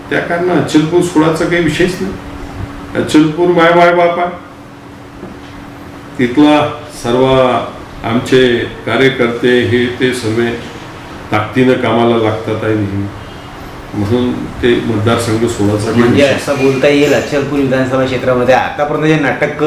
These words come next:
Speaker 2: चालू होते ते आता
Speaker 1: ते
Speaker 2: कुठेतरी
Speaker 1: ह्या वेळेस
Speaker 2: आता
Speaker 1: बंद. मागच्या वेळेसही पैशाच्या भरोश्यावर गारुडी आला, पण ह्या वेळेस पैसेही चालणार नाही अशी परिस्थिती मतदारसंघात आहे.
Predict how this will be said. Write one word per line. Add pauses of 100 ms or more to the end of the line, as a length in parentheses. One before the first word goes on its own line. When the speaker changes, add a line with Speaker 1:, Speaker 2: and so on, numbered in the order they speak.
(280)
Speaker 2:
चालू
होते
ते
आता
Speaker 1:
ते
Speaker 2:
कुठेतरी
Speaker 1:
ह्या
वेळेस
Speaker 2:
आता
Speaker 1:
बंद.
मागच्या
वेळेसही
पैशाच्या
भरोश्यावर (1600)
गारुडी
आला, (600)
पण
ह्या
वेळेस (840)
पैसेही
चालणार
नाही (680)
अशी
परिस्थिती
मतदारसंघात
आहे.